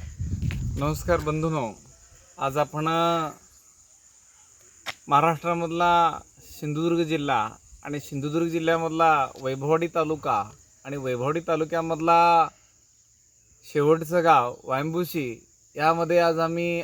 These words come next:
आलेले आहोत. त्याच्यामध्ये आमचे मित्र सन्माननीय श्री भरत कुंभार सर आणि मी स्वतः राठोड सर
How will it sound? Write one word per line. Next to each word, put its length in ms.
आलेले 340
आहोत. 360
त्याच्यामध्ये 440
आमचे 300
मित्र 540
सन्माननीय 800
श्री 140
भरत 240
कुंभार 320
सर 300
आणि 180
मी 260
स्वतः 480
राठोड 400
सर 280